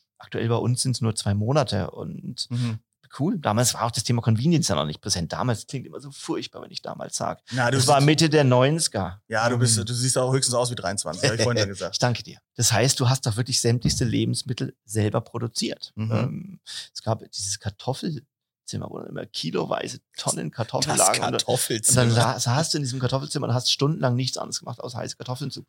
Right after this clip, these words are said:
Speaker 1: schälen. Furchtbar. Aber gehört dazu, ähm, gibt dir auch eine gewisse Wertigkeit Lebensmitteln gegenüber.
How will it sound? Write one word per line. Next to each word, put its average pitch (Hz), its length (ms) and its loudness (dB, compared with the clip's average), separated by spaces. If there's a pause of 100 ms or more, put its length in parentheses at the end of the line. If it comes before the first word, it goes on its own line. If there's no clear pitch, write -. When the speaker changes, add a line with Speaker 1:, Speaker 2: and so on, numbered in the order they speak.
Speaker 1:
schälen. - 360 -8 (440)
Furchtbar. - 720 -6
Aber 156 520 4
gehört 135 180 4
dazu, 190 420 0 (300)
ähm, 139 140 4
gibt 147 200 -2
dir 139 60 4
auch 131 60 4
eine 123 100 2
gewisse 117 300 0
Wertigkeit 107 400 0
Lebensmitteln - 440 -4
gegenüber. - 460 -20